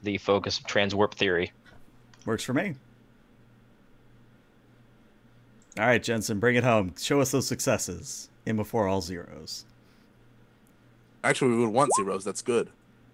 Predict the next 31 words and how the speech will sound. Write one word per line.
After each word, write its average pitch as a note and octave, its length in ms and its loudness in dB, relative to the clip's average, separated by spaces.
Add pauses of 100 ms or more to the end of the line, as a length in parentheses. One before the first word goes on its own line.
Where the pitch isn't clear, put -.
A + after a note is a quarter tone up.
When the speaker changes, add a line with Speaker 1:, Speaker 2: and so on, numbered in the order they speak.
(140)
Speaker 3:
Oh, G2 100 -4
no, F2 160 -6
we F2 100 -8
want F2 240 -12 (180)
Speaker 2:
Okay, A#3 380 -4
so - 220 -4
that B2 180 4
is B2+ 100 -2
a C3 80 -4
total C3+ 300 0
of B2 340 6
four A#2+ 240 -2
successes, B2 880 -2
Speaker 3:
Four. G#2 100 -8
Speaker 2:
which G#2 320 0
brings A#2 360 0
you A#2+ 200 0
up A2 160 0
to - 80 -6
two A#2 240 -2
momentum. A2 560 -2 (640)
So, F#3+ 600 8 (140)
uh, A#2 340 6
Jensen B2+ 500 2
does A#2+ 220 4
his A#2+ 140 -2
scan C3 260 2
and C#3 100 2
says, A#2 340 0 (680)
"Uh, C#3 1040 10 (400)
I, C3+ 220 6